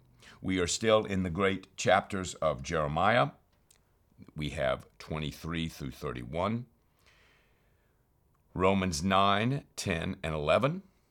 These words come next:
and then we are in John nine and ten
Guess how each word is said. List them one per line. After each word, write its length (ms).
and 260
then 400
we 240
are 220
in 440
John 540
nine 680
and 460
ten 500